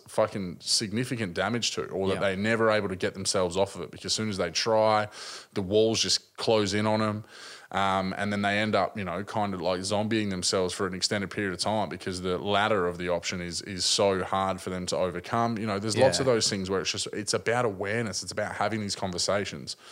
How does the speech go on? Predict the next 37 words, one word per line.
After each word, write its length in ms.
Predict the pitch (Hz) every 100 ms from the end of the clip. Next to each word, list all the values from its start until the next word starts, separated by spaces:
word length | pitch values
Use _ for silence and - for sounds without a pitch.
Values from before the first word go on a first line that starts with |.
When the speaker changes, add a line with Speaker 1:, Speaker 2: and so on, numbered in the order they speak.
| - - - - -
Speaker 1:
Um, 840 | 95 101 101 107 104 104 101 95 95 _ _ - _
so, 220 | - 107
yeah, 200 | 98 104
it's 100 | 95
gonna 140 | 127 120
be 100 | 113
interesting 340 | 104 110 110
to 60 | 95
see 140 | 104
how 140 | 98
that 160 | 98 90
plays 260 | 98 92 90
out, 200 | 90 78
man. 160 | 98 101 - - - - -
Speaker 2:
It 140 | 123
really 280 | 143 165 156
will 180 | 139 156
be. 280 | 143 113 95 - -
I 100 | 139
guess 300 | 127 135 -
there's, 320 | 135 123 117
uh, 300 | 131 123 123 113 - - -
there's 180 | 135 127
gonna 120 | 135
be 80 | 131
a 60 |
lot 180 | 127 135
of 80 | 131
people. 460 | 143 127 135 123 113 - -
Uh, 280 | 117 113 110
I 80 | 101
saw, 200 | 120 135
I 180 | 120 147
actually 240 | 160 -
saw 280 | 120 131 120 113
a, 160 | 110
um, 360 | 104 101 101